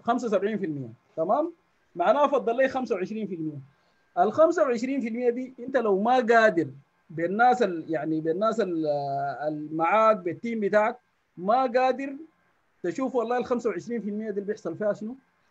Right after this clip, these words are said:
يعني ما قادر تتخيل انه اللي حيحصل فيها شنو ولا قادر تخمن، تمام؟ في حاجات انت مفروض تعملها عشان تطلعك من الحته الفيك دي. طيب،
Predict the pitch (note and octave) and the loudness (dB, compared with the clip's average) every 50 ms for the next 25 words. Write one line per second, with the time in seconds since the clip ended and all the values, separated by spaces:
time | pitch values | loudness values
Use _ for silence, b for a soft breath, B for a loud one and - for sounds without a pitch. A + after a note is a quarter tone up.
0 | _ _ _ _ _ _ _ _ _ _ _ _ - D#3+ D#3 F#3 G3 G#3+ A#3+ C4 | _ _ _ _ _ _ _ _ _ _ _ _ -6 -4 -2 0 0 2 2 4
1 | B3+ C4 C4 A3+ B3 F3 - G3 - - A#3+ A#3+ A3+ G3+ G3+ A3 G#3+ G3 E3 - | 4 4 4 2 0 -4 -4 -8 -4 -2 0 0 0 0 -2 -2 -4 -6 -4 -4
2 | E3+ E3+ - F#3 - F#3+ E3 D3 F#3+ G3 - A3 G#3+ A3 - E3 F3 F3+ G#3 G#3+ | -4 -4 -4 -4 -6 -6 -4 -2 -2 -4 -2 -4 -8 -8 -6 -4 -2 0 0 0
3 | A3 G#3+ F#3+ G3+ F#3 C#3 E3 D3 D3+ G#3 A3 A3+ A#3+ C4 C#4 - _ _ _ _ | 0 0 0 -2 -6 -6 -8 -6 -4 -4 -4 -4 -6 -8 -8 -10 _ _ _ _
4 | _ _ _ _ - E3+ E3+ G3+ A3+ B3 D4 F#4 - _ _ _ _ _ _ _ | _ _ _ _ -6 -4 0 2 2 2 0 -2 -8 _ _ _ _ _ _ _
5 | _ _ - C4+ D4 C#4 C4+ B3 A#3 B3 C4+ B3 - C4+ G#3+ B3+ A3+ G#3+ G#3 - | _ _ -6 -4 -2 2 2 2 2 2 0 0 0 -2 -4 -4 -4 -4 -6 -6
6 | A#3 A#3+ C4 C4+ A#3+ _ _ _ _ _ _ _ - F#3 F#3 F#3+ G3+ A#3+ B3+ C4+ | -6 -6 -6 -6 -10 _ _ _ _ _ _ _ 0 2 2 2 2 2 2 4
7 | C#4 A#3+ G3+ - F#3+ F3 F#3+ F#3 A3 A#3 A3+ A3 G3+ - F#3+ E3 E3+ E3 - G#3+ | 4 2 2 0 -2 -6 -6 -4 -4 -2 -2 -2 -2 -2 -4 -4 -4 -4 -6 -6
8 | - F#3 E3 D#3 - F#3+ F#3+ F3 E3 D#3+ E3+ D#3+ - _ _ _ _ _ _ _ | -4 -4 -6 -6 -6 -6 -6 -6 -6 -8 -10 -10 -12 _ _ _ _ _ _ _
9 | _ _ _ _ _ _ - G#3 G#3+ G3+ F3 C#3 | _ _ _ _ _ _ -2 -2 -2 -2 -4 -10